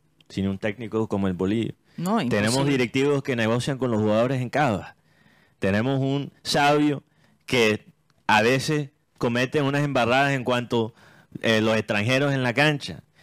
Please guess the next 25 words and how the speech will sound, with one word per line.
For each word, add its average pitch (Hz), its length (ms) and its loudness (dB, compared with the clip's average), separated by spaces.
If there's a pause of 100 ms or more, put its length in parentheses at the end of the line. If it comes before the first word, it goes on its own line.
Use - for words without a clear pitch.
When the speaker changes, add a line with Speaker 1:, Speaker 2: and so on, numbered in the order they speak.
(120)
Speaker 1:
Tenemos 120 500 0
un 135 140 -4
presidente 135 640 -2
que 113 240 -2 (1160)
cada, 180 480 6
una 226 260 2
vez 214 160 2
cada 185 320 4
año 190 320 2
sale 151 480 0 (240)
a, 127 200 4
a, 120 400 4
a 120 100 4
hacer 127 240 0
unas 151 220 0
declaraciones. 123 680 -2
¿Cómo 160 260 -4
se 175 120 -2
iba 190 180 2
a - 20 2
implementar 156 580 0
disciplina 170 560 0
en 170 80 2
este 170 240 -2
club? - 280 -2